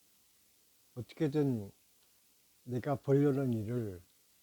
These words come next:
내가 수습해야 되지 않겠나라는 고민과, 또 한편에서는 '정말로 나에게는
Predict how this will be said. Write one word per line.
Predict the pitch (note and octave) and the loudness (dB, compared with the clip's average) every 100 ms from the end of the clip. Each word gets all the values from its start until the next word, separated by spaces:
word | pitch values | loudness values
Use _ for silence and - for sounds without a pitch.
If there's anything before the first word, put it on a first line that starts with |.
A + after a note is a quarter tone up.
| - | -12
내가 | A#2+ A#2+ A#2 | -8 -6 -8
수습해야 | - D#3+ C3+ D#3+ D#3+ A#2+ | -10 -14 -6 0 0 0
되지 | G#2+ A2 | -6 -10
않겠나라는 | G#2 - A2 A2 G#2+ A2 G#2+ G2+ F#2 _ _ _ _ _ _ _ | -12 -10 -10 -8 -8 -8 -8 -10 -14 _ _ _ _ _ _ _
고민과, | - A#2 B2+ A#2+ G#2+ G2+ F2+ _ _ _ _ _ _ _ - | -8 -2 0 0 -4 -8 -12 _ _ _ _ _ _ _ -6
또 | C3+ | -4
한편에서는 | C3 D3+ C#3+ G#2 A2 A2+ G2 F2 _ | -4 -4 -4 -4 -8 -8 -10 -16 _
'정말로 | - B2+ D3+ D3 C#3 C#3 G#2+ G2 _ _ _ _ _ | -6 0 2 4 4 2 -2 -8 _ _ _ _ _
나에게는 | A#2+ A#2+ A#2+ B2+ A2 G2+ | -8 -6 -4 -4 -4 -8